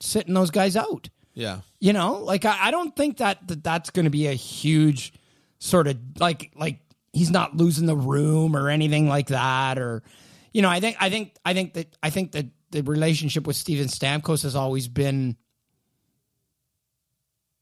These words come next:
Speaker 2: I
Speaker 1: Ten-
Speaker 2: feel like
Speaker 1: tenuous.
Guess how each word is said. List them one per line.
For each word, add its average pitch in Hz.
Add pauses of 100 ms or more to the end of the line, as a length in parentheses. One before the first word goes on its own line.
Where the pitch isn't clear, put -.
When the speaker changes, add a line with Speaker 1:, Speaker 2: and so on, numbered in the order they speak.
(1700)
Speaker 2:
I 147
Speaker 1:
Ten- 143
Speaker 2:
feel 180
like 151 (300)
Speaker 1:
tenuous. 240